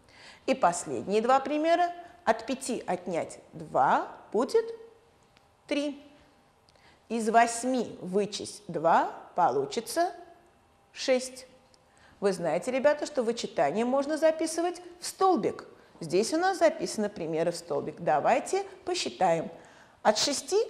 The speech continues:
отнимем три. Получится три. Разность чисел семь и шесть,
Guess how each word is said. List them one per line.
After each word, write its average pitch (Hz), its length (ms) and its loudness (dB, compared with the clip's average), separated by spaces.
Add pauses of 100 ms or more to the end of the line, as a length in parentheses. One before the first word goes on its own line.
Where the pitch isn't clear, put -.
отнимем 262 560 2 (120)
три. 185 240 0 (220)
Получится 220 640 2 (1400)
три. 330 440 0 (420)
Разность 339 500 6
чисел 226 340 -2
семь 175 440 -4
и 170 60 -8
шесть, 165 640 0